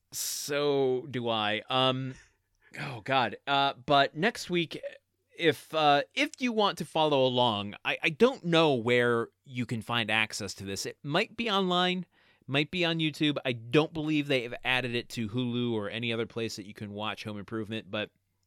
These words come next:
what we'll be covering next week, it's called Tim Allen Presents A User's Guide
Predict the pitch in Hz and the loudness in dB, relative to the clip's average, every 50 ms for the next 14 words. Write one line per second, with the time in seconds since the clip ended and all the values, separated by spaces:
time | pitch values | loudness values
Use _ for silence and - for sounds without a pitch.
0 | _ _ _ _ _ _ _ _ _ _ _ - 143 196 233 254 254 240 196 214 | _ _ _ _ _ _ _ _ _ _ _ -4 -2 -2 2 2 2 2 2 0
1 | - 202 196 170 175 147 123 123 123 113 - - - 110 107 110 - - - _ | 2 0 2 2 0 -2 -2 -2 -4 -4 -4 -8 -8 -6 -6 -6 -8 -12 -20 _
2 | _ _ _ _ _ _ _ _ _ _ _ - 170 - - - 196 208 208 208 | _ _ _ _ _ _ _ _ _ _ _ 0 0 2 4 6 6 8 8 6
3 | 190 165 - _ _ _ _ _ - - - 226 254 254 226 220 220 220 208 185 | 2 -2 -8 _ _ _ _ _ -18 -2 0 0 0 2 0 0 0 0 -2 -2
4 | - 170 143 123 143 135 135 131 - - - _ - 139 120 113 127 156 160 147 | -2 -2 2 4 4 4 4 2 -2 -8 -8 _ -4 -4 -4 4 6 6 6 6
5 | 165 156 131 - - 139 131 127 127 123 101 - | 6 2 4 4 4 4 6 6 4 2 0 -4